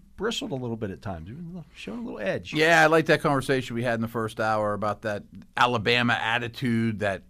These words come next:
Speaker 2: athletic arrogance, you know, whatever A phrases you wanna add up there. But it sounds like,
Speaker 1: <laughs>
Speaker 2: and I'm sure you can attest to this, that he seems a lot more comfortable becoming more of a leader in year two. You know, this is home now.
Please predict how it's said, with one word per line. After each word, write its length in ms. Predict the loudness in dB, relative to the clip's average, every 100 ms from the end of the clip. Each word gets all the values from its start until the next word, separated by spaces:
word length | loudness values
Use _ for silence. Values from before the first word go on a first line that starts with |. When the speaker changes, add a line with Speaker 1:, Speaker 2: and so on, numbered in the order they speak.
| -4
Speaker 2:
athletic 580 | 0 0 0 0 0 -4
arrogance, 840 | 0 0 2 0 -2 -4 -10 -14 -10
you 80 | -8
know, 100 | -4
whatever 420 | -2 -2 -2 -4 -14 -20 _ -6
A 180 | -4 -2
phrases 460 | -2 -2 -4 -6
you 120 | -4
wanna 280 | -4 -4 -6 -4
add 260 | 0 0 0
up 140 | 0
there. 200 | 2 2 4
But 240 | 2 2
it 120 | -2 2
sounds 280 | 4 4
like, 220 | 4 2 0
Speaker 1:
<laughs> 440 | -10 -12 -12 -4
Speaker 2:
and 100 | 0
I'm 140 | 0 0
sure 140 | 0
you 120 | 0
can 100 | 0
attest 340 | 0 0 0 -2
to 60 |
this, 240 | -4 -4 -4
that 100 | -8
he 120 | -6
seems 300 | -2 -2 -2
a 60 |
lot 240 | -2 -2 -2
more 180 | -4 -4
comfortable 760 | -4 -6 -4 -2 0 -2 -4 -10 -20 -20 -10
becoming 440 | -4 2 2 4 2
more 220 | 2 2
of 80 | 0
a 40 |
leader 460 | -4 -4 -2 -2 -2
in 140 | -2
year 240 | -2 -2
two. 560 | -4 -4 -2 -2 -4 -6
You 100 | -4
know, 120 | -4
this 160 | -4 -6
is 100 | -6
home 240 | -4 -4
now. 320 | -6 -10 -14